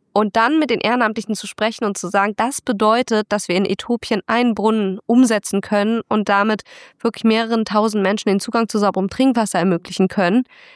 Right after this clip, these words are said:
Das ist in dem Moment, fühlt sich das so inspirierend an und es sind am Ende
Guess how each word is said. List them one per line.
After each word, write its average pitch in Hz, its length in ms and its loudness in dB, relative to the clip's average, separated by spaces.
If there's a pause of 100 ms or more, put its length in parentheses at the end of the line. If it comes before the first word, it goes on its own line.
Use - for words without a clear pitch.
(160)
Das 214 200 0
ist 240 120 0
in 190 140 0
dem 220 180 4
Moment, 202 580 2
fühlt - 280 0
sich 214 160 -2
das 208 240 0
so 233 520 4
inspirierend 226 800 0
an 208 320 0
und 208 300 0 (340)
es - 220 -2
sind 269 360 2
am 226 120 -2
Ende 220 340 0